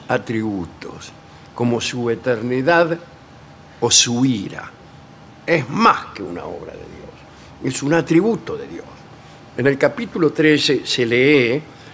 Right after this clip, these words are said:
que el texto original está depositado en el cielo.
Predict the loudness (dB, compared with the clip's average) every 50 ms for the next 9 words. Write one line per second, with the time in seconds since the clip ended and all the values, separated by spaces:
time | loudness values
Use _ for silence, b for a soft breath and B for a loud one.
0 | B B B 2 4 4 4 4 2 -2 0 0 0 -2 -2 2 2 4 4 2
1 | 0 -2 -2 0 0 0 0 0 -2 -4 -6 -8 -10 -14 -18 -20 -20 -20 -20 -20
2 | -20 -20 -20 -20 -20 -20 -6 -2 -2 -2 -2 0 4 6 6 6 6 4 2 2
3 | 2 2 2 0 2 4 4 6 6 4 4 2 0 -2 -6 -16 -20 -18 -4 2
4 | 4 6 6 6 6 4 4 0 -2 -2 -6 -10 -14 -16 -12 -12 -12 -12